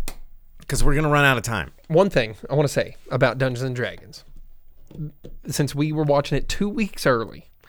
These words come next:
Speaker 2: one other thing that's previewed alongside of this movie is at the, uh, at the Coke machine, the, the You Pick It five thousand
Speaker 1: Yeah, the,
Speaker 2: flavor
Speaker 1: the, the
Speaker 2: Coke
Speaker 1: D and D
Speaker 2: machine.
Speaker 1: flavor.
Speaker 2: The D and D Black Dragon Mellow Yellow.
Speaker 1: Yeah, did you
Speaker 2: I
Speaker 1: have it?
Speaker 2: thought maybe, yeah, I did, of course.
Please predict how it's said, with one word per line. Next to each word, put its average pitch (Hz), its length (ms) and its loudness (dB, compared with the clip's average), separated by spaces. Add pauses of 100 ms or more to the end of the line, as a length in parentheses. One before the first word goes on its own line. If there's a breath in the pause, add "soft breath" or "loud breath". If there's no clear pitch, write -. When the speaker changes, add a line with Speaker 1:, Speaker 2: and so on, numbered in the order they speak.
(240 soft breath)
Speaker 2:
one 156 380 2
other 160 260 2
thing 147 240 -2
that's 131 180 -4
previewed 151 400 0
alongside 135 680 -2
of 147 60 -8
this 170 200 -6
movie 151 400 -4 (260 soft breath)
is 120 180 -6
at 127 260 -4
the, 135 220 0
uh, 120 200 -2 (280 loud breath)
at - 140 -6
the 127 80 -4
Coke - 420 0
machine, 113 600 -8
the, 123 180 -4
the 127 320 -8
You 139 240 -6
Pick 156 300 -6
It 160 160 -6 (100)
five 139 320 -2
thousand 147 400 -2
Speaker 1:
Yeah, - 40 -6
the, - 40 -10
Speaker 2:
flavor 151 300 -2
Speaker 1:
the, - 80 0
the - 20 0
Speaker 2:
Coke - 80 2
Speaker 1:
D 110 160 0
and 104 100 -2
D - 40 -4
Speaker 2:
machine. 104 180 -2
Speaker 1:
flavor. 104 460 -4
Speaker 2:
The 131 100 2
D 123 260 0
and 131 120 -2
D 139 420 -2
Black 120 420 -2
Dragon 120 480 -2
Mellow 110 320 -2
Yellow. 98 480 -10 (100)
Speaker 1:
Yeah, 202 160 -10
did 156 160 -8
you - 60 0
Speaker 2:
I - 60 2
Speaker 1:
have 165 60 0
it? - 20 -4
Speaker 2:
thought 135 240 0
maybe, 123 300 -4
yeah, 123 200 -6
I 120 40 -6
did, 139 220 -6
of - 120 -20
course. 175 320 -12